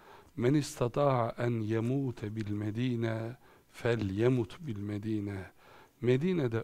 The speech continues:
ölebilen ölsün Medine'de buyuruyor sallallahu aleyhi ve sellem. İstanbul'u Ebu Ayyub el Ensari, Eyüp'ü,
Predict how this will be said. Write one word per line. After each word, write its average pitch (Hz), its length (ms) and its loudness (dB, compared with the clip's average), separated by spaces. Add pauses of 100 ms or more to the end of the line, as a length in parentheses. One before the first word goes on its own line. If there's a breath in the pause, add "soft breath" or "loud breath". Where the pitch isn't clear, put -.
(120)
ölebilen 113 640 0 (180)
ölsün 127 480 2
Medine'de 107 720 0
buyuruyor 101 460 -6
sallallahu 104 680 0
aleyhi 98 220 0
ve 95 80 -6
sellem. 98 480 -6 (1300 loud breath)
İstanbul'u 139 1000 0 (220)
Ebu 113 220 4
Ayyub 110 400 2
el 107 120 0
Ensari, 110 840 -2 (460 loud breath)
Eyüp'ü, 107 680 -2